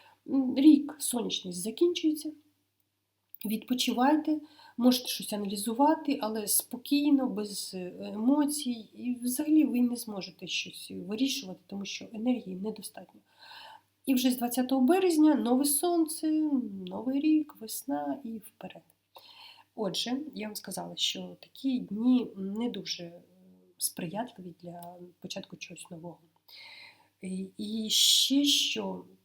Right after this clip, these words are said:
також, е, хочу попередити, що з другого квітня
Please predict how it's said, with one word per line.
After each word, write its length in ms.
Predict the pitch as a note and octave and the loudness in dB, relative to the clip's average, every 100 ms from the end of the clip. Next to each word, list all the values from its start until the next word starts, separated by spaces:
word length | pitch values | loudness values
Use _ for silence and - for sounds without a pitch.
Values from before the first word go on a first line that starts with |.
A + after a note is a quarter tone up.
| - | -10
також, 720 | G3+ F#3+ - F#3+ - - - F#3 | -6 -6 -8 -6 -2 -2 -4 -6
е, 440 | F#3 F#3 F#3 F3+ | -16 -16 -14 -16
хочу 400 | - - - - | -14 -14 -14 -14
попередити, 760 | - E3+ F#3+ F3+ E3 E3 - F3 | -14 -10 -8 -6 -8 -12 -18 -8
що 400 | - - G#3+ E3+ | -4 -2 -2 -6
з 160 | - - | -12 -8
другого 720 | F#3 F#3 A3+ B3 E3+ - - - | -6 -2 -4 -4 -8 -14 -18 -12
квітня 560 | F3+ G#3 D4+ C#4+ F3 | -2 2 2 0 -14